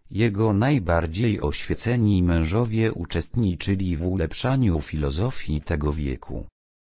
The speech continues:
A w tysiąc osiemset dziewięćdziesiątym pierwszym roku wielebny William E. Blackstone przedstawił prezydentowi U S A, Benjaminowi Harrisonowi,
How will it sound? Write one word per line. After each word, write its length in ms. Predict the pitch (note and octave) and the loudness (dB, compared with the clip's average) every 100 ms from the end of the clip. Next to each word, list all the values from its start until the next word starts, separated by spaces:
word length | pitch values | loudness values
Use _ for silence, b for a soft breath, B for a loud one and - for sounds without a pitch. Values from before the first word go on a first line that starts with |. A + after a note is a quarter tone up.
| _ _ - | _ _ -4
A 160 | - | -4
w 120 | - | -2
tysiąc 560 | - C#3+ - C3 A#2+ - | -2 -2 2 2 2 0
osiemset 680 | - B2 A#2 G2+ F2+ F#2 - | -2 0 2 2 2 0 -2
dziewięćdziesiątym 1080 | E2+ F2+ E2 E2 F#2 F#2 D2+ C2 E2 E2 F2 | 0 0 2 2 0 -2 -2 -2 -2 -2 -2
pierwszym 600 | C3 C#3+ C#3 - F2+ D#2 | 0 0 -2 -2 0 2
roku 460 | D#2+ B2+ - F#2 E2 | 2 0 -2 -2 0
wielebny 500 | F2+ F#2+ G#2+ F#2+ E2 | 2 2 2 2 2
William 600 | F#2+ A2+ F#2 E2+ F2 F#2 | 0 0 0 2 2 2
E. 140 | G#2+ | 2
Blackstone 760 | F#2+ E2 C#2+ - - D2+ D2 | 2 0 -2 -4 -2 0 -2
przedstawił 840 | C#2 - F#2 - - G#2+ E2 E2+ F#2 | -2 -2 -2 -4 -2 -2 0 0 -2
prezydentowi 880 | - E2+ D#2 E2 D2+ B2 C3 F2+ F#2 | -2 -4 -2 0 0 0 -2 -2 -2
U 140 | - - | -2 -2
S 320 | G#2 F#2 - | -2 -2 -2
A, 160 | B2 - _ | -2 -4 _
Benjaminowi 1120 | F#2 F2 E2+ D#2 C#2+ D#2+ F2+ D#2+ E2 E2 F2 | -8 0 0 0 -2 0 2 2 0 0 -4
Harrisonowi, 1080 | E2 - F2 F2 E2 F#2+ G2+ C3 B2 B2 - | -4 -4 -2 -2 -2 -2 0 0 0 0 -2